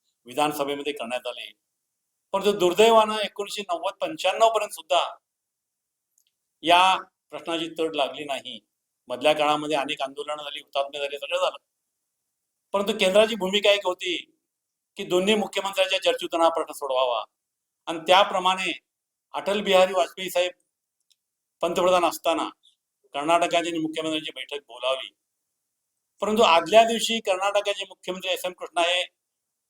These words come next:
दिल्लीमध्ये असताना दुसऱ्या दिवशी ते परत बेंगलोरला गेले आणि ती मीटिंग होऊ शकली नाही. त्याच्यानंतर महाराष्ट्र सरकारनं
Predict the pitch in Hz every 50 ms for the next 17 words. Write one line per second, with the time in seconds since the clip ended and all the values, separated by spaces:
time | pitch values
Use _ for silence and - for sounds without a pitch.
0 | _ _ 143 - 160 160 175 190 202 196 196 196 190 170 147 - - 185 185 175
1 | 170 147 117 - _ _ _ _ - - - - 175 180 - 214 226 233 233 214
2 | 208 220 226 214 - 208 202 202 - 180 165 170 170 175 180 175 175 170 156 160
3 | 156 151 143 131 120 _ _ _ _ _ - 151 147 - 180 170 165 160 160 170
4 | 156 135 143 165 160 - 143 - - 139 135 127 120 117 110 104 _ _ _ _
5 | _ _ - - - 160 160 156 202 208 208 208 202 202 190 180 175 160 160 180
6 | 180 - - 170 170 165 170 170 170 170 156